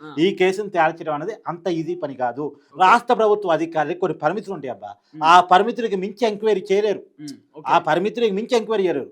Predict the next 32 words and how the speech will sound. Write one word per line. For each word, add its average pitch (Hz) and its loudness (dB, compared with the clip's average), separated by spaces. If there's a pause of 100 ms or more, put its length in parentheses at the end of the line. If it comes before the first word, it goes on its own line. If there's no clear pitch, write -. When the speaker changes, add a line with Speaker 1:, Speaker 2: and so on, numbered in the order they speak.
Speaker 1:
ఓకే. 185 -16
Speaker 2:
ఈ 202 0
ఫోన్ 233 0
ట్యాపింగ్ 220 2
కేసులో 190 -4
కనుక 175 -6
సీబీఐ 196 0
కనుక 170 -6
రంగంలో 151 -6
దిగితే 135 -10 (220)
ఇది 190 -4
దేశద్రోహం 202 0
కిందకి 185 -6
మార్చే 160 -4
అవకాశం 165 -4
ఉంటది. 127 -18
Speaker 1:
ఓకే. 143 -16 (100)
Speaker 2:
ఒకవేళ 180 6 (260)
నిజానికి 220 0 (120)
Speaker 1:
మ్మ్. 160 -10
Speaker 2:
ఈ 196 -2
కేసుని 233 -2
ఎన్ఐఏ 226 4
కూడా 247 4
విచారించవచ్చు. 180 -6
Speaker 1:
మ్మ్. 151 -14 (100)
Speaker 2:
ఎన్ఐఏ 240 0
ఎందుకు 208 -4
విచారించవచ్చు 175 -4
అంటే 113 -12
Speaker 1:
మ్మ్. 151 -14 (140)
Speaker 2:
న-, 156 -10